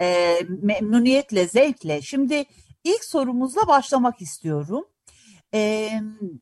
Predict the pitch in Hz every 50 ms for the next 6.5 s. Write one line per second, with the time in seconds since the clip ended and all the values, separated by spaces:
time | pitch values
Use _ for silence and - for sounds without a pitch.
0 | _ _ _ 117 120 - - 220 214 285 359 466 - 466 440 427 415 - - 311
1 | - - 339 339 277 403 381 - 370 349 330 294 254 - 262 220 - - 262 262
2 | 233 226 - - 247 254 254 226 220 208 190 190 165 226 240 247 285 320 339 294
3 | 233 185 165 151 139 123 - - _ _ _ _ _ _ _ _ - 214 208 208
4 | 202 - - 240 240 226 277 269 294 262 311 262 - - 349 359 - - 320 269
5 | 226 214 214 - 185 - - 202 190 185 170 - - 170 165 147 - - 147 143
6 | 208 240 285 269 185 165 147 139 120